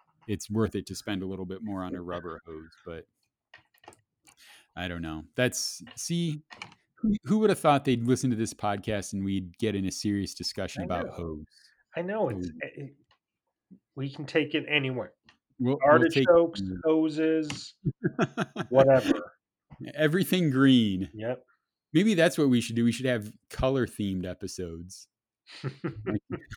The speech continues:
Speaker 1: <laughs> what can we talk about that's this color? Uh, um, but, like, the, the B M W hose picture, like, it made me wonder if there's,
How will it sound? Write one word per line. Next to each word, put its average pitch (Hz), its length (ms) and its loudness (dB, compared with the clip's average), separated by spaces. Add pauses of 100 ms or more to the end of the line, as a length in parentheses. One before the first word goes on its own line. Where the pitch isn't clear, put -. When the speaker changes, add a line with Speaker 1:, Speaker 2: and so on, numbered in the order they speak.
Speaker 1:
<laughs> - 840 -6
what 131 300 2
can 165 140 -4
we 143 120 4
talk 139 280 2
about 139 300 4
that's 113 200 -4
this 123 240 0
color? 98 480 -4 (1000)
Uh, - 240 -10
um, 107 540 0 (720)
but, 190 180 0
like, 190 220 -2
the, 190 280 0
the 156 200 0
B 180 180 -4
M 190 140 0
W 160 400 2
hose 156 360 0
picture, 113 440 -4
like, 120 220 -2
it 139 100 -2
made 165 200 2
me 170 120 0
wonder 139 460 2
if 120 300 -4
there's, 117 420 2